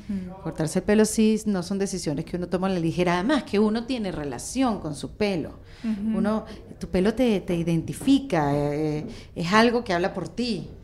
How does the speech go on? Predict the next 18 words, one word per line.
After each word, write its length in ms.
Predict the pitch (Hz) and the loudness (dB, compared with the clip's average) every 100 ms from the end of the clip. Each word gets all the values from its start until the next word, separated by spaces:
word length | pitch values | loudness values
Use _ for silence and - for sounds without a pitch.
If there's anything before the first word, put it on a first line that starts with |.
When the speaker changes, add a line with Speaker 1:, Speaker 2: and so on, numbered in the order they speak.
| - - | -20 -12
Speaker 2:
¿no? 400 | 180 226 269 269 165 165 180 - 151 | -4 -2 -2 -4 -14 -16 -16 -14 -14
Cómo 180 | 165 170 | -10 -10
lo 80 | 175 175 | -8 0
llevas, 360 | 214 190 156 | 2 4 2
el 120 | 165 | 0
color, 640 | 165 180 196 190 185 175 165 - - - | 4 12 12 12 12 12 8 0 -12 -2
es 160 | 180 170 | 2 4
algo 180 | 175 185 | 4 4
por 100 | 190 | 2
donde, 540 | 170 160 170 - 180 | 2 2 0 2 0
es 80 | 170 | -2
como 320 | - 214 214 190 | 0 4 6 4
un 80 | |
recurso 380 | 202 - 214 - | 2 0 0 0
más 120 | 202 - | -2 0
para 200 | 196 185 | 0 2
poderse 260 | 160 - | 0 0
expresar. 840 | - 165 160 208 190 175 170 160 | 0 0 4 8 10 8 6 2